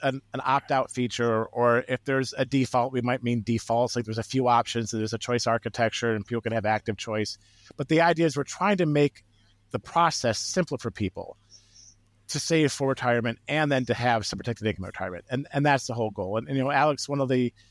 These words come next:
you were on a panel talking about Peak sixty-five, and Wade, you were talking about how does this change the nature of retirement advice, which I think is very important. Uh, and you guys do a lot of work on what that means for profiling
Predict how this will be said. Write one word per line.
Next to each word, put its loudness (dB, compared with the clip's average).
you 0
were 4
on 2
a 0
panel -4
talking -4
about 0
Peak -4
sixty-five, 2
and 0
Wade, 2
you -2
were -2
talking -4
about 0
how -2
does -2
this -12
change -2
the -6
nature -2
of -4
retirement -2
advice, 0
which -10
I 0
think -2
is -6
very 2
important. -6
Uh, 4
and 0
you 2
guys 2
do 0
a 4
lot 4
of -2
work -2
on 0
what -4
that 0
means -2
for -12
profiling 2